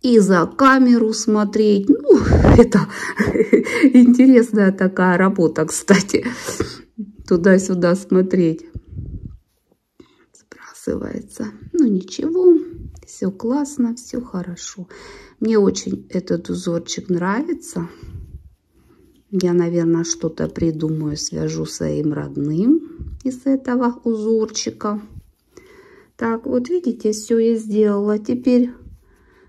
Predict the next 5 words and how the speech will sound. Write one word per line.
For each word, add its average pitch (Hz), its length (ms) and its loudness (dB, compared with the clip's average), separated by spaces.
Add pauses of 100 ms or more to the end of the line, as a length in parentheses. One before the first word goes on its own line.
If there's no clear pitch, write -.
(480)
вместе 226 640 0
петелечки 277 920 2
все 262 340 -2
продеваем. 247 1080 2 (4000)
Так. - 480 -18